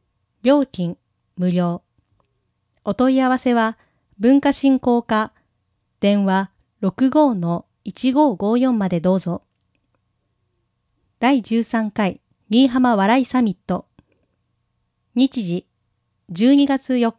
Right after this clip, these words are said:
日水曜、午後一時三十分から午後四時まで。会場は午後一時です。料金、入場無料。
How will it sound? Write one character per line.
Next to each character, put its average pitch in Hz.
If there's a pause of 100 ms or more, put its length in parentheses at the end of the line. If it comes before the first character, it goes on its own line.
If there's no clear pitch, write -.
日 214 (100)
水 247
曜、 208 (440)
午 220
後 180
一 247
時 214
三 214
十 277
分 202
か 185
ら 175 (380)
午 208
後 180
四 202
時 254
ま 214
で。 185 (1040)
会 240
場 214
は 202
午 226
後 214
一 262
時 233
で 190
す。 - (1600)
料 277
金、 175 (500)
入 214
場 220
無 190
料。 190